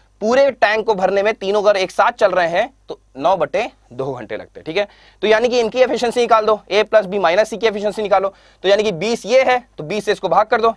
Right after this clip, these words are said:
यानी कि नौ बटे दो घंटे में बीस लीटर पानी भर रहे होंगे, नौ बटे दो घंटे में बीस लीटर, तो एक घंटे में नौ बटे दो से भाग करो इसको, नौ बटे दो से भाग कर दो इसको जल्दी से, यानी कि चालीस बटे नौ हो गया, चालीस बटे नौ हो गया, है ना, दो ऊपर चला जाएगा।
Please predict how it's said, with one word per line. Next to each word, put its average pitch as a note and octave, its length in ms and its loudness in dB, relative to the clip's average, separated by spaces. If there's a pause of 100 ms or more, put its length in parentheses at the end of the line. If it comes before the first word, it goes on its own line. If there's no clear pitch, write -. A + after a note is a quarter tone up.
यानी F#3 160 0
कि G#3 80 -2
नौ G#3 200 4
बटे A3 200 2
दो G#3+ 180 2
घंटे G#3 260 2
में G#3+ 160 0
बीस F#3+ 180 -8
लीटर F3+ 160 -2
पानी D#3 200 0
भर F#3 160 2
रहे A3 80 4
होंगे, G3+ 200 -2 (260)
नौ G3 180 2
बटे A3 180 2
दो G#3+ 140 0
घंटे G#3+ 200 0
में G#3 120 -2
बीस G3 200 -8
लीटर, C3+ 180 -6
तो D#3 100 -8
एक G3 180 -2
घंटे A3 240 0
में C3+ 160 -2 (200)
नौ E3 140 0
बटे E3+ 160 0
दो E3 140 0
से E3+ 80 -8
भाग E3+ 180 -2
करो G#3 140 -2
इसको, G#3+ 240 -8 (1800)
नौ F3 180 2
बटे E3+ 180 2
दो D#3 140 2
से D#3 80 0
भाग E3 180 2
कर G#3+ 140 -2
दो G#3+ 80 4
इसको G#3 160 -2
जल्दी G3+ 200 -2
से, G3+ 160 -8 (220)
यानी D#3+ 160 -2
कि F#3+ 80 -6
चालीस D#3 300 2
बटे D#3+ 200 -2
नौ A#2+ 140 -4
हो G2+ 100 -14
गया, - 200 -20 (1300)
चालीस E3+ 240 2
बटे F#3 240 -2 (260)
नौ A2+ 140 -8
हो G2+ 100 -14
गया, - 300 -20
है C#3 60 -14
ना, G3+ 80 -8
दो C#3+ 160 -8
ऊपर D3 200 -6
चला D#3 140 -10
जाएगा। C#3+ 280 -16